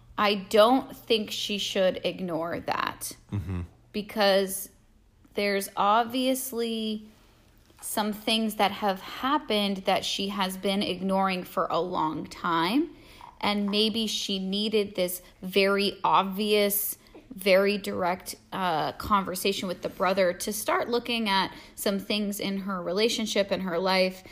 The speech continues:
Speaker 1: and her husband that make her, um, afraid, um, and that aren't so good.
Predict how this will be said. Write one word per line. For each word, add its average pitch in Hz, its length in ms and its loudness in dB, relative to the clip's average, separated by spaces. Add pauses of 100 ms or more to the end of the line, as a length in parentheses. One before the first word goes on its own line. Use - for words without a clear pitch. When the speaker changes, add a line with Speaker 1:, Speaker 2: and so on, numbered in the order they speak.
(220)
Speaker 1:
and 175 560 -4
her 185 400 -2
husband 196 760 0 (320)
that 185 540 -2
make 190 320 0
her, 175 640 -2 (600)
um, 202 540 -6 (120)
afraid, 185 880 -2 (380)
um, 185 320 -6
and 180 160 -4
that 175 120 0
aren't 180 220 -4
so 185 220 -4
good. 170 400 0